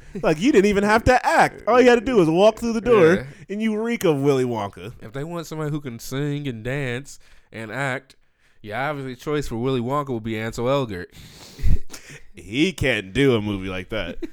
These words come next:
Speaker 2: He'll be right back at square
Speaker 1: Yeah.
Speaker 2: one. That's not the
Speaker 1: Yeah.
Speaker 2: type of role he need. He need to
Speaker 1: Willy
Speaker 2: play like, uh, Paul Walker in Fast and Furious or
Speaker 1: Yeah.
Speaker 2: something.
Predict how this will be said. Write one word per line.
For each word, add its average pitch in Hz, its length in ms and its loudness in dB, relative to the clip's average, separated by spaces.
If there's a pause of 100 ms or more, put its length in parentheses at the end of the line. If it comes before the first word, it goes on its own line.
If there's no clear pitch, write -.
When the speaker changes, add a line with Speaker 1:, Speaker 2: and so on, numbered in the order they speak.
(140)
Speaker 2:
He'll 143 200 0
be 110 140 -2
right 127 520 0
back 170 260 4
at 139 160 2
square 170 640 6
Speaker 1:
Yeah. 160 100 8
Speaker 2:
one. 123 380 2 (500)
That's 113 140 -12
not 123 140 -6
the 120 60 -8
Speaker 1:
Yeah. - 40 -8
Speaker 2:
type 123 160 -2
of 110 80 -8
role 120 240 -4
he 123 120 -8
need. 104 420 -8 (500)
He 123 80 -14
need 123 80 -8
to 143 60 -8
Speaker 1:
Willy 151 140 -10
Speaker 2:
play 107 180 -6
like, 95 260 -8
uh, 90 180 -8
Paul 104 260 -4
Walker 104 240 -2
in 90 120 -10
Fast 98 280 -6
and 87 100 -14
Furious 98 280 -4
or 90 60 -8
Speaker 1:
Yeah. 80 60 -10 (120)
Speaker 2:
something. 85 160 -14